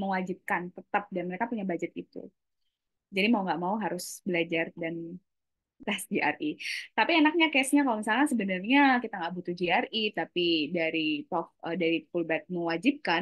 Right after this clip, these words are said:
biasanya itu sekali aja selesai. Beda sama teman-teman yang jurusannya itu wajib punya G R E,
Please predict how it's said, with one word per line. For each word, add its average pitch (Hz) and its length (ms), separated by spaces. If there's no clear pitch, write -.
biasanya 185 380
itu 339 80
sekali 196 400
aja 165 240
selesai. - 560
Beda 190 180
sama 240 200
teman-teman 196 420
yang 226 200
jurusannya 185 460
itu 277 80
wajib 190 480
punya 185 240
G 180 100
R 160 220
E, 147 120